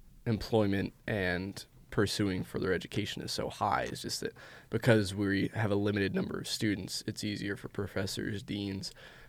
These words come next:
to actually help us one-on-one to get those opportunities, where at other schools it's not so easy when the faculty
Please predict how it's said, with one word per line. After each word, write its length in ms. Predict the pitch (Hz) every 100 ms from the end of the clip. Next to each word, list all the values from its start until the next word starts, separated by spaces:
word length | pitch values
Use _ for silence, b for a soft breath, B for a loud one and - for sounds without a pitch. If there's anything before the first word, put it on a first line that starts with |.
| -
to 360 | - 101 92 - -
actually 380 | 101 98 - 107
help 320 | - 98 -
us 240 | 113 -
one-on-one 580 | - 107 90 90 92 92
to 100 | -
get 280 | - - -
those 320 | - - -
opportunities, 800 | - - - - - - - -
where 160 | - -
at 80 | -
other 160 | 104
schools 480 | - - - - -
it's 340 | - - - -
not 220 | 98 -
so 160 | - -
easy 280 | - -
when 160 | - 131
the 80 | -
faculty 600 | - - - - 107